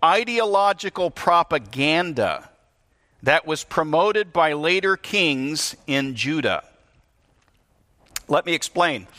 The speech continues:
One popular trend in Old Testament scholarship is to argue that the book of Moses was written much later than what the Bible depicts. Like during the time maybe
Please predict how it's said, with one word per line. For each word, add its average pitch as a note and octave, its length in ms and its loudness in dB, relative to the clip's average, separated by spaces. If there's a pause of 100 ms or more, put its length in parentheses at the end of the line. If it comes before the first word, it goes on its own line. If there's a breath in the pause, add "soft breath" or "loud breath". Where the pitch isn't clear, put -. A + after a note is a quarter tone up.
(380 loud breath)
One G3 260 2
popular G#3 540 0
trend F#3+ 500 2
in D3 60 -4
Old D#3+ 180 0
Testament D#3 320 -2
scholarship F3 640 -2
is D3+ 140 -6
to - 180 -4
argue E3 560 2
that C#3+ 380 2 (800 loud breath)
the C3+ 200 -4
book G#3+ 220 0
of F#3+ 120 -4
Moses F#3 920 -2 (120)
was C3+ 300 -2
written D#3+ 460 -2
much E3 440 0
later C#3 680 0 (320)
than C3+ 380 0
what D3 240 2
the C3+ 80 -8
Bible C3 380 0
depicts. - 720 -4
Like A2+ 300 0
during C#3+ 340 2
the C3 80 -2
time D3 480 2
maybe C#3 520 0